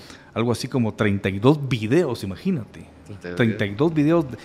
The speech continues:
Speaker 1: deliberadamente creados.
Speaker 2: Sí.
Speaker 1: Y que también lo sacaron en los medios, eh, eh, mm, tradicionales de prensa y de televisión. O sea,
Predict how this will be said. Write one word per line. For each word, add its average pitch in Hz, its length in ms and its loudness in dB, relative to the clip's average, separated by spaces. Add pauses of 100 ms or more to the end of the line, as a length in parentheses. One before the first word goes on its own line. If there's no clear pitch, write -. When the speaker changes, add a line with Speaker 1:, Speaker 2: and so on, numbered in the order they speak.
(120)
Speaker 1:
deliberadamente 120 800 0
creados. 120 560 0 (200)
Speaker 2:
Sí. 101 60 -12 (240)
Speaker 1:
Y 110 200 0
que 107 140 2
también 120 240 8
lo 160 60 8
sacaron 156 420 4
en 123 100 0
los 101 140 -2
medios, 123 400 0
eh, 98 220 -2 (440)
eh, 98 260 -2
mm, 92 720 -8
tradicionales 101 580 2
de 101 60 -4
prensa 175 400 6
y 95 80 -4
de 90 100 -8
televisión. 98 720 2
O - 40 -16
sea, - 180 -4